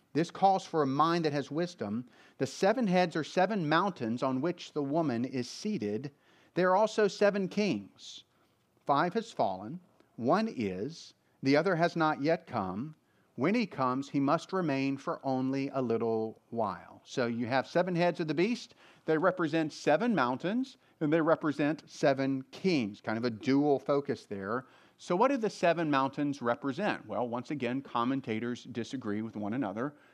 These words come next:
about the right way to understand that. But I agree with those commentators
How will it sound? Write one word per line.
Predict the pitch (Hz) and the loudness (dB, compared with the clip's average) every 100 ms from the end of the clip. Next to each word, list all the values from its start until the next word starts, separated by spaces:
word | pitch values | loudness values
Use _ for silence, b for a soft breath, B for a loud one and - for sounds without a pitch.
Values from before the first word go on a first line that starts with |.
| b | b
about | 127 110 110 | 0 0 0
the | |
right | 117 110 104 | -2 -2 0
way | 107 113 | -4 -4
to | - | -4
understand | 127 139 139 208 233 117 | -2 -2 -2 -2 0 -2
that. | 95 - | -6 -10
But | 139 | 0
I | 160 | 2
agree | 190 156 | 2 0
with | 160 | 0
those | 143 143 | 0 0
commentators | 143 139 175 113 104 131 139 | 0 0 0 -2 -2 -2 -4